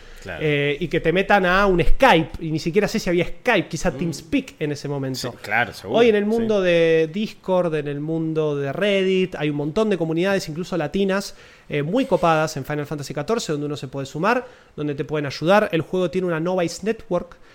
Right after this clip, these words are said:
Speaker 2: que es cuando vos no jugás hace mucho o sos nuevo,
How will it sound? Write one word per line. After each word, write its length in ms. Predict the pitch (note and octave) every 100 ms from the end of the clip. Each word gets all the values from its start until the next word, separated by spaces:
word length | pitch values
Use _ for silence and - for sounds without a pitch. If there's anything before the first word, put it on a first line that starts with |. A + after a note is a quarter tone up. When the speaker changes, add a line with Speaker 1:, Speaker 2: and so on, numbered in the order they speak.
| - _ -
Speaker 2:
que 340 | D#3+ F3 G3+
es 280 | E3 D#3 -
cuando 260 | - C#3+ D3
vos 140 | F3
no 100 | F3
jugás 320 | F#3 F3+ F#3
hace 160 | F#3 F3
mucho 320 | A3 A#3+ D#3+
o 60 | D3+
sos 180 | E3 F#3+
nuevo, 420 | B3 A3 G3+